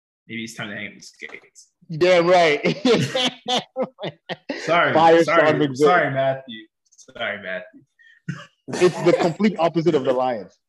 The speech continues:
Speaker 2: Literally, I've never seen a more
Speaker 1: I'm
Speaker 2: complete
Speaker 1: telling
Speaker 2: opposite
Speaker 1: you,
Speaker 2: team.
Speaker 1: man. I've never seen someone so happy to go to another team.
Speaker 2: <laughs>
Speaker 1: It's crazy 'cause his numbers are almost exactly the same.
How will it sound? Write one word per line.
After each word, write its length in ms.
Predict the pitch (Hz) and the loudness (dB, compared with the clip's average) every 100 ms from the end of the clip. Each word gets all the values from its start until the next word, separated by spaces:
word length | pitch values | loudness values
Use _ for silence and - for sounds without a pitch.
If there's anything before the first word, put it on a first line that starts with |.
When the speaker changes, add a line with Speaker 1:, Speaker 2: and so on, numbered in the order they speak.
| - | -4
Speaker 2:
Literally, 440 | 170 196 185 185 143 | 0 2 0 -2 -4
I've 200 | 147 139 | -4 -4
never 240 | 160 160 | -4 -4
seen 200 | 165 151 | -6 -8
a 60 | 131 | -8
more 200 | 135 143 | -8 -8
Speaker 1:
I'm 60 | |
Speaker 2:
complete 240 | 135 139 135 | -10 -10 -2
Speaker 1:
telling 220 | 180 208 | 0 0
Speaker 2:
opposite 180 | 220 196 | 0 0
Speaker 1:
you, 140 | 135 | 0
Speaker 2:
team. 80 | 113 | -2
Speaker 1:
man. 500 | 113 110 110 110 107 _ _ _ _ _ _ _ - | -6 -8 -12 -16 -20 _ _ _ _ _ _ _ -14
I've 100 | 120 | -10
never 320 | 131 156 165 | -2 0 0
seen 240 | 165 160 156 | -2 -4 -6
someone 320 | 160 151 147 | -8 -6 -8
so 340 | 139 139 147 | -6 -4 -4
happy 380 | 143 135 135 127 | -2 -4 -4 -10
to 60 | 123 | -18
go 140 | 123 123 | -16 -16
to 80 | 123 | -16
another 380 | 113 107 - _ _ | -20 -20 -20 _ _
team. 240 | 104 98 _ _ _ _ _ _ _ | -20 _ _ _ _ _ _ _ _
Speaker 2:
<laughs> 360 | 165 - - - | -14 -14 -4 0
Speaker 1:
It's 140 | 196 | 0
crazy 300 | - 269 269 | 0 -2 -2
'cause 140 | 190 208 | -2 -2
his 140 | 202 | 0
numbers 320 | 202 247 254 | 0 0 0
are 100 | 208 | 0
almost 360 | 202 208 240 - | 0 -2 -4 -6
exactly 380 | 147 170 226 202 | -8 -6 -6 -6
the 100 | 180 | -10
same. 220 | - - | -8 -8